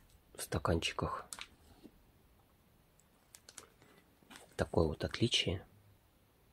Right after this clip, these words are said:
Прям заметно, что в стаканчиках она крупнее. Ну, и растение как бы получше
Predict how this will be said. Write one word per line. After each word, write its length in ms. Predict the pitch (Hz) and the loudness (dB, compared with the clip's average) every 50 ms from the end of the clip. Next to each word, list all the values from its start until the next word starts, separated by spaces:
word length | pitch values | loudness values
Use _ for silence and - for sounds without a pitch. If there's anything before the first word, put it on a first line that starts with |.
| _ _ _ _ _ _ _ _ _ _ _ _ - - - - - - _ _ _ _ _ _ _ _ | _ _ _ _ _ _ _ _ _ _ _ _ -20 -20 -20 -20 -20 -20 _ _ _ _ _ _ _ _
Прям 200 | - 98 104 107 | 4 8 8 8
заметно, 560 | 90 98 92 87 85 82 82 - - - - - - _ _ _ _ _ _ _ _ _ _ | 8 8 8 8 8 6 2 0 -4 -6 -6 -10 -16 _ _ _ _ _ _ _ _ _ _
что 180 | - - - 104 | -12 -10 -8 -8
в 60 | - | -4
стаканчиках 760 | - - 85 - - 117 135 131 - - - - 92 - - | 0 0 2 6 8 8 8 8 4 2 2 0 2 4 4
она 120 | 87 82 | 4 4
крупнее. 680 | - - 95 87 - - 113 131 143 139 123 117 113 - - - _ _ _ - - - _ _ _ _ _ _ _ _ _ - _ _ _ _ _ _ _ _ _ - _ _ _ _ _ _ _ - _ _ - | 4 2 0 0 4 6 6 8 8 8 6 4 2 -2 -8 -20 _ _ _ -20 -20 -20 _ _ _ _ _ _ _ _ _ -20 _ _ _ _ _ _ _ _ _ -20 _ _ _ _ _ _ _ -20 _ _ 0
Ну, 200 | - 135 113 98 | 2 6 6 6
и 20 | |
растение 460 | 90 95 90 - - - 101 92 82 85 | 6 6 4 4 6 6 6 6 6 4
как 160 | - - 101 | 0 -2 -4
бы 60 | - | 0
получше 560 | - - 90 85 85 80 - - - - - | 4 6 6 6 6 4 2 0 -2 -2 -4